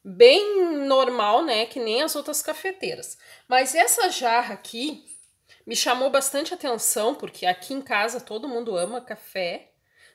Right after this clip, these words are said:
né? E a gente, no inverno, quer um café bem quente. Então, essa jarra aqui, ela tem um gel,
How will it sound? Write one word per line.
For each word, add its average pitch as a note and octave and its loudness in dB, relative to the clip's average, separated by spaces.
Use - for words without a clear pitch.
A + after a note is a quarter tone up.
né? G3+ -4
E B3 2
a A#3+ 6
gente, D#4+ -4
no D#4+ -2
inverno, C#4 2
quer - -2
um C4+ -2
café C#4+ -8
bem C4 -6
quente. C#4 -8
Então, C#4 0
essa E4+ 2
jarra B3+ 0
aqui, - -6
ela B3+ 2
tem B3+ -6
um C#4 -4
gel, G3 -2